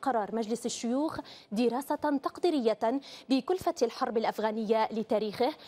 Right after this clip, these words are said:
منذ أن خصص الكونغرس ميزانية أولية لها مقدارها تريليون دولار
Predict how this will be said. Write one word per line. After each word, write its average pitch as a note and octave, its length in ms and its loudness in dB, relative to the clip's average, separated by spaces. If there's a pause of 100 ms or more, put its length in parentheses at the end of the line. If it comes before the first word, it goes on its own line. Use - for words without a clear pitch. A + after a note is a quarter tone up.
(180)
منذ C#4+ 140 4
أن C4+ 140 2
خصص - 380 0
الكونغرس B3+ 500 0
ميزانية A#3 480 2 (440)
أولية D#4 500 2
لها A3 360 -2
مقدارها A3+ 580 0
تريليون A#3 520 0
دولار B3 440 2